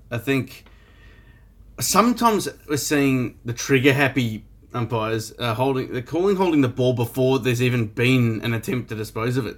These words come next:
And quite often I find lately a player will get the boot to ball, but they've already blown the whistle. And it's, yeah, it's,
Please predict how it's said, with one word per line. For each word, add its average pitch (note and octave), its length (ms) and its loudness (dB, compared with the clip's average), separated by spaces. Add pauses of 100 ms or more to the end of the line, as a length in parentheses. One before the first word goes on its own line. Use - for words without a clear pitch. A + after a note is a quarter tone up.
And A#2+ 220 0 (260)
quite F3 300 6
often D#3 340 0
I A#2+ 80 0
find A#2 520 -4
lately A2+ 440 -6 (680)
a B2 60 -6
player E3 280 4
will C3 120 0
get C#3+ 220 0
the C3 60 -4
boot B2+ 260 -4
to A#2+ 60 -8
ball, C3+ 300 2
but A2+ 160 -6
they've C3+ 160 0
already D#3 200 2
blown B2+ 260 0
the G#2+ 60 -2
whistle. C#3 420 -2 (120)
And C#3 160 0
it's, - 340 -6 (880)
yeah, C#3+ 220 0
it's, G#2+ 400 -6